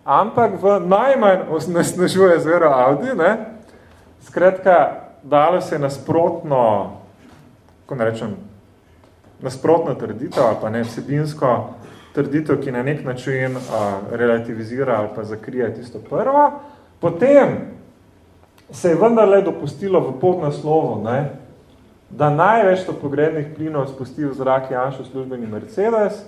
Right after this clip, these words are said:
ampak, ne, si je ne, si je ta urednik rekel, ki je interveniral v to vest, si je pa rekel: "No, dobro, če pa že moramo priznati, da Janšev avto ful onesnažuje, pol pa dajmo še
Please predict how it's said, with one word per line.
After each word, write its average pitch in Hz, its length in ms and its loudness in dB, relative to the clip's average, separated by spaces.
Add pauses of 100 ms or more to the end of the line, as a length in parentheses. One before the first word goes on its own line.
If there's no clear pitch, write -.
(460)
ampak, 226 720 2
ne, 202 400 0 (140)
si - 260 -6
je 160 80 2
ne, 151 200 -4
si 160 140 -6
je 156 80 -4
ta 180 140 6
urednik 175 460 -2
rekel, 180 300 0
ki - 120 -6
je 143 60 0
interveniral 143 800 0
v 113 200 -6
to 143 160 0
vest, 139 460 0 (460)
si - 100 -6
je 151 80 -6
pa 170 60 -4
rekel: 185 220 -2
"No, 202 160 2
dobro, 202 320 4
če 156 160 -6
pa 151 100 0
že 190 140 2
moramo 208 440 2
priznati, 151 880 0 (380)
da 135 140 0
Janšev 160 600 2
avto 160 320 2
ful 185 420 0
onesnažuje, 135 960 0 (240)
pol 202 180 4
pa 196 80 4
dajmo 180 300 2
še 170 140 -6